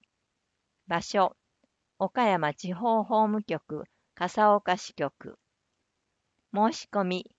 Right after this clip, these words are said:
不要。問い合わせ先、笠岡人権擁護委員協議会。電話、零八六五六二の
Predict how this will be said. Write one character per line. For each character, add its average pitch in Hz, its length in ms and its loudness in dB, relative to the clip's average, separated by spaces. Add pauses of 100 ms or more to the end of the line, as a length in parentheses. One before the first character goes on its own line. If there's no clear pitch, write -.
不 165 180 -8
要。 151 360 0 (1040)
問 214 240 2
い 208 80 4
合 202 100 4
わ 190 120 4
せ 175 180 -4
先、 - 480 -8 (1000)
笠 202 380 2
岡 143 360 2
人 214 280 -2
権 208 380 -2
擁 202 240 2
護 185 200 2
委 175 100 -4
員 160 400 -6 (180)
協 190 260 0
議 170 180 -8 (100)
会。 143 280 -8 (720)
電 190 340 0
話、 175 220 2 (640)
零 220 220 0
八 226 440 -4
六 147 380 -6
五 139 360 -2 (500)
六 190 360 -2
二 196 340 -2
の 160 280 -4